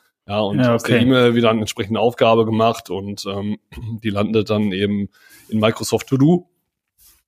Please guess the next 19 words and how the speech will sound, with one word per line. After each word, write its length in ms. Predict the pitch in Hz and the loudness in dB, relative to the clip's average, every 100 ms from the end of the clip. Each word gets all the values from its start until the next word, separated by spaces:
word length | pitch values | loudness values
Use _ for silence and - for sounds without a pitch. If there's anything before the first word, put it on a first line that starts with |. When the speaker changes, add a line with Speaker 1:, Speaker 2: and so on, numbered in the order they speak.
| _ - | _ -10
Speaker 1:
Und, 420 | 117 110 113 107 | -2 2 2 2
ähm, 240 | 113 104 104 | 0 2 0
da 80 | |
kannst 240 | - 110 101 | -2 -4 -2
du 60 | |
dann 100 | 107 | 0
auch 160 | 101 104 | 0 0
wieder 120 | 101 | 0
Aufgaben 380 | 98 98 101 101 | 0 0 -2 -4
zuweisen, 540 | - 113 104 98 101 | -4 0 2 2 0
wenn 120 | 95 95 | -4 -4
du 60 | |
dann 40 | 92 | -4
irgendwelche 280 | 87 95 98 | -6 -6 -6
Sachen 200 | 95 101 | -4 0
weitergeben 500 | 98 98 92 92 92 | 0 0 0 0 0
willst, 320 | 92 - - | -4 -4 -12
et 120 | - | -14
cetera. 440 | - - 90 92 | -12 -2 2 2